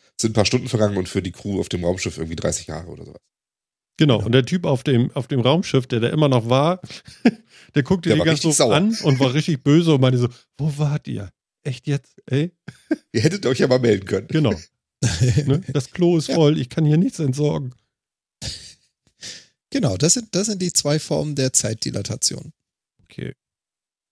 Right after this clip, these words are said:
Speaker 3: Und wozu du das brauchst, ja, hat Phil schön gesagt. Also, es ist schön zu verstehen, es ist ein interessantes Phänomen, aber ich denke mal, in deiner täglichen Arbeit wird dir das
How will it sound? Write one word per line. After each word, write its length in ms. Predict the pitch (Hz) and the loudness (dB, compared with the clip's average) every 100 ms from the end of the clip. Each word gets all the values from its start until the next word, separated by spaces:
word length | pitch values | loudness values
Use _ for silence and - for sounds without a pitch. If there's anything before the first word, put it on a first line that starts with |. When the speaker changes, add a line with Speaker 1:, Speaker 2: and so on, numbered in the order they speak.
| _ _ _ _ _ _ - | _ _ _ _ _ _ -6
Speaker 3:
Und 140 | 156 131 | -2 0
wozu 240 | 131 - | 2 2
du 100 | 226 | 2
das 200 | 147 127 | 2 0
brauchst, 640 | - 120 185 269 - - - | 0 0 0 2 0 -2 -2
ja, 240 | 135 117 113 | 0 0 0
hat 140 | 135 | -4
Phil 180 | - 170 | -2 -2
schön 240 | 156 165 165 | -2 -2 0
gesagt. 460 | 147 107 - - | 0 0 -4 -4
Also, 280 | 131 127 123 - - _ _ _ _ _ _ _ - | 0 2 0 -4 -20 _ _ _ _ _ _ _ 0
es 180 | 147 147 | 2 4
ist 80 | |
schön 260 | - 160 151 | 4 4 4
zu 140 | - | 2
verstehen, 580 | 131 120 - - 127 214 359 285 | 0 0 0 0 0 0 -2 -4
es 200 | - - | -2 0
ist 160 | 143 | 0
ein 220 | - 131 127 | -2 -4 -6
interessantes 640 | 147 - - 139 160 175 | -6 -2 0 0 0 -2
Phänomen, 640 | - 139 127 117 135 196 - | 0 -2 -2 -2 -2 -2 -4
aber 220 | 135 143 | -4 -4
ich 120 | 139 | -4
denke 280 | - 156 196 | -2 -2 -2
mal, 180 | 175 165 | -2 -2
in 140 | - | -2
deiner 260 | 143 139 131 | -4 -4 -4
täglichen 440 | 151 - 139 139 | -4 -4 -6 -6
Arbeit 500 | 123 127 147 143 - - - _ - _ _ | -4 -2 0 0 -2 -10 -20 _ -20 _ _
wird 280 | - - 139 - _ - | -14 -6 -4 -6 _ -2
dir 180 | 139 - | -2 0
das 480 | 131 143 - - | 0 2 2 0